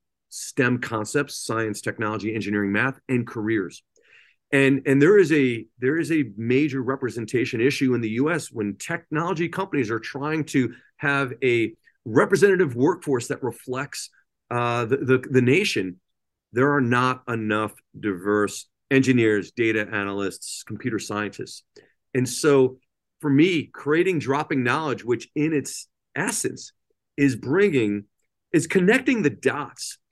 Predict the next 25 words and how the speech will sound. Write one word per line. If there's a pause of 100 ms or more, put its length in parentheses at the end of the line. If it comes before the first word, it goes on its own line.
(120)
from
the
things
young
people
love, (200)
fashion,
video
games,
uh, (500)
uh, (100)
music, (580)
and
connecting
those
dots (160)
to
the
technologies
and
the
science (420)
that (160)
enables
them,